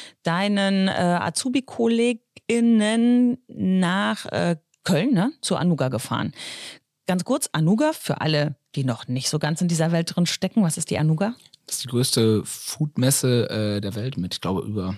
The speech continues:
Speaker 2: oh, ich hatte extra eine Präsentation vorbereitet.
Speaker 1: Mhm.
Speaker 2: Äh, ich glaube, über zweihundertfünfzigtausend Besuchern jährlich. Ähm,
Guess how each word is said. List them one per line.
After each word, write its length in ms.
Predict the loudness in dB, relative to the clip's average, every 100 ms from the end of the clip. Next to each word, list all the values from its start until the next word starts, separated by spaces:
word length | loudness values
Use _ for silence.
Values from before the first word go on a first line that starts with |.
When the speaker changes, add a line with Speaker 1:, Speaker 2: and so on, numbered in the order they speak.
| -8 -16
Speaker 2:
oh, 80 | -10
ich 80 | -8
hatte 160 | -8 -10
extra 200 | -4 -4
eine 80 |
Präsentation 760 | -4 -4 -4 -4 0 2 0 -4
vorbereitet. 720 | -8 -4 -2 -2 -4 -2 -2 -2 2
Speaker 1:
Mhm. 420 | 4 4 4 4
Speaker 2:
Äh, 100 | 2
ich 100 | 0
glaube, 260 | 0 0 -2
über 240 | -6 -4
zweihundertfünfzigtausend 1400 | -2 0 -2 -4 -8 -8 -6 -6 -8 -6 -6 -2 -4 -4
Besuchern 580 | -4 -4 -2 -2 -2 -2
jährlich. 440 | -4 -4 -6 -10 _ -20 _ _ -6
Ähm, 340 | 0 0